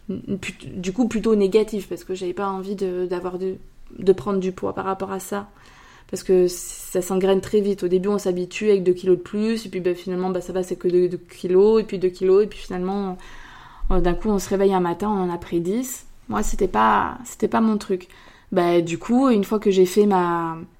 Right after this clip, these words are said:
comment on dit, truc là, pour pas faire pipi, <laughs> pour pas se pisser dessus, euh, quand on rigole, là, là. Ah bon, bref, bon, vous, moi, vous m'avez compris.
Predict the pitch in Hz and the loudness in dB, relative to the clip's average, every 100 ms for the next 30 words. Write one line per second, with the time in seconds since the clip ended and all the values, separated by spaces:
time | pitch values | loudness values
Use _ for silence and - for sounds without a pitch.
0 | - 202 196 190 180 185 180 - - 214 | -2 2 4 4 4 2 0 -10 0 2
1 | 196 170 - 180 180 180 - 185 - 202 | 2 -4 -6 -8 -8 -10 -12 -10 -4 -4
2 | - 220 - - - - - - - - | -2 -4 -4 -8 -14 -16 -16 -10 -4 -4
3 | - 311 330 311 - 254 262 247 - 262 | -2 2 4 2 0 0 0 0 -2 0
4 | 262 247 220 202 196 202 196 190 185 202 | 4 6 6 4 2 -2 0 -2 0 0
5 | 202 185 190 180 175 175 - - 208 196 | 0 -2 -4 -4 -8 -14 -14 -4 -2 0
6 | 190 190 185 - - - 214 196 202 208 | 2 2 0 -4 -18 -10 -8 -4 0 2
7 | 214 202 196 202 196 190 202 233 | 2 -2 -2 -2 -2 -4 -2 -4